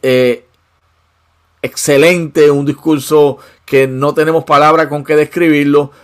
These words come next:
porque todos los elementos que presenta ahí son elementos poderosos que nos hablan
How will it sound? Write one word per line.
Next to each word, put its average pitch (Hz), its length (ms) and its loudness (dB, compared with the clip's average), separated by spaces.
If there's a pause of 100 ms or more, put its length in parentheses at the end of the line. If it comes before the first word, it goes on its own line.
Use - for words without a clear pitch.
(120)
porque 127 280 -2
todos 160 380 4
los 170 80 4
elementos 156 480 -4
que 156 100 -2
presenta 143 560 -4
ahí 139 380 0
son 139 240 -8
elementos 139 480 -4 (240)
poderosos 143 580 2
que 123 100 -8
nos 120 200 -4
hablan 131 440 0